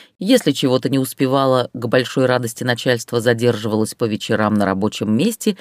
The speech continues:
и чрезвычайно гордилась собой, когда ее хвалили, а хвалили ее часто.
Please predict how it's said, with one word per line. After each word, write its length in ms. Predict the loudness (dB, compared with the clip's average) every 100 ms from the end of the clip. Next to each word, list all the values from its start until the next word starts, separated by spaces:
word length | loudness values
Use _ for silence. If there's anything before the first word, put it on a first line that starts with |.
| -10 -10
и 120 | -6
чрезвычайно 840 | -6 -4 -2 -2 -2 0 2 2 2
гордилась 640 | 2 0 0 0 0 -2
собой, 480 | -2 0 2 2 0 -10 _
когда 280 | -6 0 2
ее 200 | 2 -2
хвалили, 580 | -2 0 2 0 -2 -4 _ -8
а 100 | -8
хвалили 480 | -2 0 0 -2 -2
ее 300 | -2 -2 -4
часто. 500 | -6 -8 -8 -14